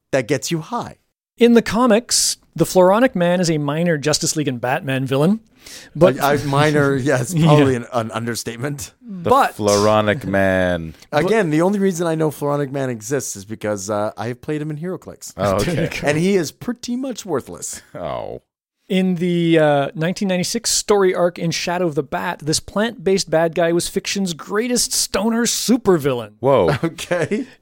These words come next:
Speaker 2: In the arc Leaves of Grass,
Speaker 3: Uh-huh.
Speaker 1: Uh-huh.
Speaker 2: Woodrue must regenerate his body out of roughage or perish.
Speaker 3: Woodrue.
Speaker 2: His, yeah. Woodrue, I can't remember his other name.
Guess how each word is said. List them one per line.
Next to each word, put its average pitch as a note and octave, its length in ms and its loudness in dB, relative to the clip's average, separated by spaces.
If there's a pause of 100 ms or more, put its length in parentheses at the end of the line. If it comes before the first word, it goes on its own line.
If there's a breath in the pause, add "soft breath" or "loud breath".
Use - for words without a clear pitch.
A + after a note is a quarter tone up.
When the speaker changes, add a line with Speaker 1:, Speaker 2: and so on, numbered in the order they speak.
Speaker 2:
In A3 140 4
the A#3+ 160 2
arc G#3 380 2
Leaves F#3 540 0
of D#3+ 160 0
Grass, D#3 760 2
Speaker 3:
Uh-huh. E2 140 -12 (140)
Speaker 1:
Uh-huh. A2 680 -2 (380 loud breath)
Speaker 2:
Woodrue A3 380 2
must G#3+ 180 0
regenerate F3+ 480 -2
his E3 120 -2
body E3 420 4
out D#3+ 160 4
of C#3+ 160 2
roughage E3+ 340 -2
or D3 140 0
perish. A3 540 -4
Speaker 3:
Woodrue. A#3 840 4
Speaker 2:
His, D3+ 260 -2
yeah. C3+ 300 -2 (160)
Woodrue, E3+ 600 2
I D#3+ 60 2
can't D#3 180 -8
remember C#3+ 220 -4
his A2 100 -8
other D#3+ 160 -4
name. B2+ 340 -6